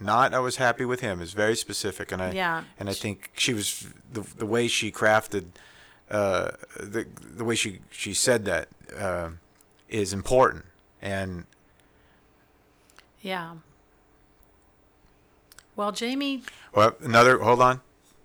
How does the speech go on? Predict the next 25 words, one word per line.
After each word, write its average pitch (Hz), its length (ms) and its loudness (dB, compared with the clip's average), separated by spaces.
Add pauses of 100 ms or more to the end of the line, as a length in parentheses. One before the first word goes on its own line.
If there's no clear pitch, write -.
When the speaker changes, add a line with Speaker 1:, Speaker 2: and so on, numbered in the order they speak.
Speaker 1:
Another 101 300 -2 (1600)
Wild 143 280 10
horses 123 340 4
can, 104 220 -4
I 95 60 0
love 117 220 4
that 117 160 6
line 104 220 4
too. - 180 -2
Speaker 2:
<laughs> - 260 -2
Speaker 1:
That 113 80 2
was 104 140 2
a 104 60 2
line 123 300 8
that 113 80 0
was 104 120 0
absolutely 117 580 2
going 117 300 2
in 120 120 -2
this 120 180 -2
episode. 123 480 2
I 107 60 2
didn't 104 180 -2
know 101 100 0
where. 113 300 0